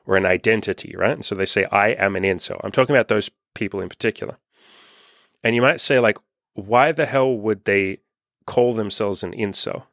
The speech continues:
Like, a-, and, and why can't they get laid?" And a lot of incels will say that same thing to themselves. You know, they, they want to get laid.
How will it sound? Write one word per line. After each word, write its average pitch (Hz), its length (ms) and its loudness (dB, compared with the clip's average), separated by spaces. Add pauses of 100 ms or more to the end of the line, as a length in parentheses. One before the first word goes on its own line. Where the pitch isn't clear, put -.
(680)
Like, 110 140 2
a-, 117 280 0
and, 120 200 0
and 113 220 -2
why 123 220 4
can't 127 320 0
they 107 140 0
get 92 180 -4
laid?" 110 220 2
And 104 160 -2
a 104 60 2
lot 120 180 2
of 107 80 -2
incels 107 560 -2
will 98 100 -8
say 104 240 0
that 98 240 0 (220)
same 90 320 -4
thing 196 220 -6
to - 120 -6
themselves. 85 420 -12 (200)
You 151 80 0
know, 107 80 4
they, 95 180 2
they 110 180 2
want 135 260 2
to 143 100 4
get - 260 -10
laid. - 200 -10